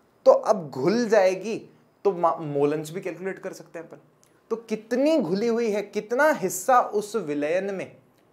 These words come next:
उसके मोल अंश हैं, वही उसकी विलेयता है।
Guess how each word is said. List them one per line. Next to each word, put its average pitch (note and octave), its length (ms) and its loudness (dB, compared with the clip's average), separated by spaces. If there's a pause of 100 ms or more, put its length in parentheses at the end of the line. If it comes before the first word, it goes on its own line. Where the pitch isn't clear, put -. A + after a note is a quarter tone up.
(360)
उसके E3+ 220 0
मोल E3+ 380 2
अंश A#3 260 -4
हैं, G#3 100 -6
वही E3 300 2
उसकी D3+ 240 -4
विलेयता F3 380 -8
है। E3 220 -14